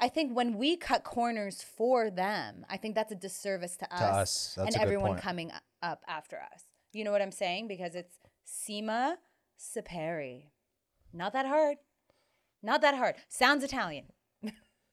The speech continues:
Speaker 2: You, you probably use it as, you, you, the curls, though, are, is a pure Italian thing, too, at the same time, though.
Speaker 1: I mean,
Speaker 2: You can
Speaker 1: depends.
Speaker 2: play
Speaker 1: Like,
Speaker 2: Italian.
Speaker 1: Southern, Southern Italy.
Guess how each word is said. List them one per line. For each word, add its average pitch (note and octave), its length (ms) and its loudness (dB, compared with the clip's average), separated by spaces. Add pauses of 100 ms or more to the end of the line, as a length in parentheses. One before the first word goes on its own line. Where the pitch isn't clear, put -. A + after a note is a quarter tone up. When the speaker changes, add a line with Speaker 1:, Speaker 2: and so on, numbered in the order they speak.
(240)
Speaker 2:
You, C3 80 6
you B2+ 140 8
probably A#2+ 240 12
use A2 240 8
it G2 100 6
as, F#2 160 4
you, E3 200 4
you, C#3+ 180 0
the B2 160 4
curls, D#3 580 8
though, A2+ 200 10
are, G#2+ 120 10
is A2 220 2
a A2 80 6
pure A#2+ 240 4
Italian G2+ 400 0
thing, F#2 260 -8
too, F#2+ 180 -4
at F2 120 -4
the F#2 60 -14
same F#2 240 -8
time, F2 300 -8
though. F2 180 -8 (220)
Speaker 1:
I C4+ 140 2
mean, C#4 220 0
Speaker 2:
You A3+ 60 -4
can A#3+ 100 4
Speaker 1:
depends. A#3+ 380 2
Speaker 2:
play F3+ 120 10
Speaker 1:
Like, A2 80 6
Speaker 2:
Italian. A#3+ 240 6
Speaker 1:
Southern, A#3+ 400 4
Southern A3 400 4
Italy. F3+ 180 -2